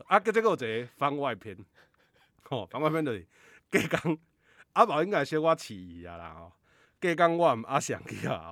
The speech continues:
因为我含阿宝共班嘛，阿翔就甲我行做伙去，阿宝就用迄个眼神在里啊，小可咧甲我叫，讲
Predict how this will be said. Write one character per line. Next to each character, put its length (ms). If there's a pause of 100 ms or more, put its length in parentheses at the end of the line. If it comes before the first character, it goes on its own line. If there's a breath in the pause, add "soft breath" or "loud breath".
因 60
为 100
我 100
含 200
阿 100
宝 200
共 200
班 180
嘛， 240 (420 soft breath)
阿 200
翔 180
就 120
甲 160
我 120
行 160
做 120
伙 80
去， 180 (400)
阿 100
宝 200
就 80
用 120
迄 60
个 240
眼 100
神 140
在 140
里 100
啊， 160
小 140
可 140
咧 60
甲 80
我 160
叫， 240 (720)
讲 280